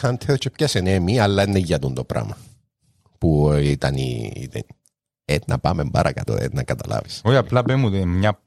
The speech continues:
Speaker 2: πασίγνωστη ταινία
Speaker 1: Ε,
Speaker 2: ή όχι;
Speaker 1: πασίγνωστη όχι, αλλά αν είσαι φαν της Holly Hunter, ας πούμε, εντάξει, μπορεί να
Speaker 2: Εντάξει,
Speaker 1: την
Speaker 2: θα
Speaker 1: είδες.
Speaker 2: δούμε, θα δούμε
Speaker 1: Ήταν
Speaker 2: αυτό.
Speaker 1: εν έπιε στο, εν έπιε στο σινεμά, ήταν, ε,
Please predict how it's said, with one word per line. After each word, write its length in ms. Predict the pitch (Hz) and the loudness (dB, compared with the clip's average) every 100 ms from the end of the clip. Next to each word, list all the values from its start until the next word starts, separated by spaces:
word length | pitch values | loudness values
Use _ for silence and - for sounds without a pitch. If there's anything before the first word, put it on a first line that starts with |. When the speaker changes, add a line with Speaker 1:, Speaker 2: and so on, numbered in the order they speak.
| _ | _
Speaker 2:
πασίγνωστη 680 | 78 - - 117 160 160 180 | -6 -2 0 2 2 -2 -4
ταινία 260 | 202 202 | -2 2
Speaker 1:
Ε, 60 | - | 4
Speaker 2:
ή 60 | - | 4
όχι; 140 | 151 | 4
Speaker 1:
πασίγνωστη 580 | 135 113 226 - - 151 | 4 4 2 2 2 4
όχι, 320 | 117 90 196 | 4 2 2
αλλά 380 | 240 226 226 208 | 0 0 0 0
αν 140 | 170 | 0
είσαι 200 | 143 - | -2 -2
φαν 240 | 92 120 107 | -2 -2 -4
της 160 | 92 - | -8 -4
Holly 200 | 113 87 | -4 -2
Hunter, 320 | 107 85 73 65 | -6 -6 -10 -12
ας 120 | - | -14
πούμε, 220 | 226 214 180 151 135 _ _ _ - | -16 -14 -16 -18 -20 _ _ _ -18
εντάξει, 360 | 123 - - 120 | -16 -16 -18 -14
μπορεί 280 | 117 117 | -2 2
να 60 | 120 | 4
Speaker 2:
Εντάξει, 200 | 120 98 | 4 2
Speaker 1:
την 100 | 87 | 2
Speaker 2:
θα 80 | 131 | 2
Speaker 1:
είδες. 120 | 120 | 2
Speaker 2:
δούμε, 180 | 110 80 | -2 -4
θα 180 | - 90 | 0 2
δούμε 120 | 87 | 4
Speaker 1:
Ήταν 140 | 139 | 4
Speaker 2:
αυτό. 120 | 131 139 | 4 2
Speaker 1:
εν 100 | 143 | 2
έπιε 280 | 131 123 | 4 2
στο, 360 | 104 - 107 90 | 2 0 -2 -2
εν 120 | 104 120 | -2 -2
έπιε 140 | 104 | -2
στο 160 | - 92 | -4 -4
σινεμά, 380 | 82 76 120 | -4 -4 -4
ήταν, 460 | 123 120 120 120 117 | -2 -2 -2 -2 -4
ε, 760 | 110 104 101 92 90 85 73 | -4 -4 -4 -4 -4 -6 -8